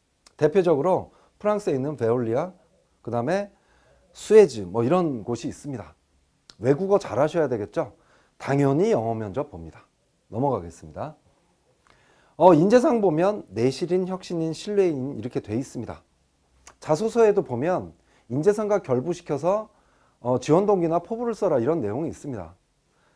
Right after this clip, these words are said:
그리고 내실인, 혁신인, 신뢰인은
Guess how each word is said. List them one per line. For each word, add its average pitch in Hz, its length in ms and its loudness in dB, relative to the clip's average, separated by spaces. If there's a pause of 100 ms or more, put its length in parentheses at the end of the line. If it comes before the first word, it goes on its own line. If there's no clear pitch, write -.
(160)
그리고 202 600 4 (300)
내실인, 202 500 2
혁신인, 214 440 -2
신뢰인은 185 800 -4